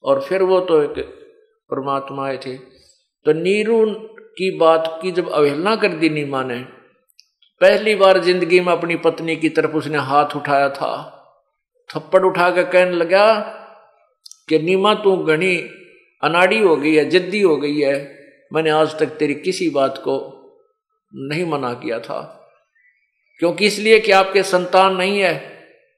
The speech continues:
और मैंने तुझे हर तरह से खुश रखने की चेष्टा की, तेरी प्रत्येक जिद को मैंने सहन किया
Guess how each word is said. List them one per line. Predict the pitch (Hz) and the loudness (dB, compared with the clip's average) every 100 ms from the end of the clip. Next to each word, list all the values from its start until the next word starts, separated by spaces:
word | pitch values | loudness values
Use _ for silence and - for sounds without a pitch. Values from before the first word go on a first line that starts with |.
| - | -2
और | 156 | 0
मैंने | 165 185 180 | 2 0 -2
तुझे | 165 156 151 147 - - - - _ _ _ _ _ - | -2 0 2 2 -2 -16 -20 -20 _ _ _ _ _ -6
हर | 175 180 - - | -2 -2 -6 -4
तरह | 165 147 | -2 -2
से | 143 135 - - | -4 -8 -12 -20
खुश | - 190 170 | -2 -2 0
रखने | 151 143 143 | -4 -4 -8
की | 131 | -8
चेष्टा | 131 135 127 - 127 | -8 -8 -8 -6 -8
की, | - 127 | -8 -10
तेरी | 127 131 131 - - _ _ _ _ _ _ - | -6 -6 -6 -12 -20 _ _ _ _ _ _ -4
प्रत्येक | 160 - 185 160 | -4 -2 -2 -2
जिद | 143 143 | -4 -4
को | - 139 | -2 -2
मैंने | 139 131 127 | -2 -6 -8
सहन | - 147 139 | -4 -4 -4
किया | - 131 127 131 - | -8 -4 -4 -4 -10